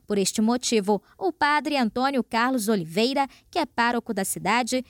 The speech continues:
disse que o caso vai ser investigado. Ele explicou que comunicou o bispo que vai apurar a situação.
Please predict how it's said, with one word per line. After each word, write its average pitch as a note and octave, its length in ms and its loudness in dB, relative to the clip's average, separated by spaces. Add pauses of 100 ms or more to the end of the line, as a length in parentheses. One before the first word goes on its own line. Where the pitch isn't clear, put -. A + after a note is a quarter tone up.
(100)
disse C4+ 360 -2
que - 100 -6
o - 60 -6
caso A#3+ 340 0
vai B3+ 160 2
ser B3+ 220 0
investigado. A3 920 0 (300)
Ele F3 140 -2
explicou B3+ 520 0
que - 160 -14
comunicou D4 680 -2
o - 20 -10
bispo A3+ 460 -2 (160)
que - 120 -10
vai A3+ 220 2
apurar A3+ 420 0
a G#3+ 80 -2
situação. A3 840 -2